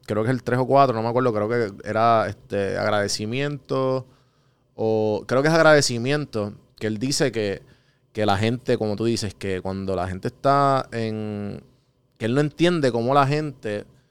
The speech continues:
se, se coge un problema Y, y te, y entonces se queda en ese problema pensando el resto de su vida como que, "Diablo, hubiese hecho eso,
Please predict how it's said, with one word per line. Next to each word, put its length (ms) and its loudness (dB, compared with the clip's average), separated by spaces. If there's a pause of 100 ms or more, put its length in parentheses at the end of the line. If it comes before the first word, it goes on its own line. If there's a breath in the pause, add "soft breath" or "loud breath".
(180)
se, 460 -2 (180)
se 640 -4
coge 160 -4
un 100 -4
problema 760 0 (960)
Y, 360 -4
y 20 -6
te, 160 -8
y 80 -4
entonces 360 -4
se 200 -4
queda 200 0
en 80 -2
ese 160 -2
problema 600 0
pensando 440 -2
el 60 0
resto 240 -4
de 60 -4
su 100 -2
vida 140 2
como 160 -2
que, 60 -6
"Diablo, 280 -6
hubiese 220 -6
hecho 100 -8
eso, 160 -10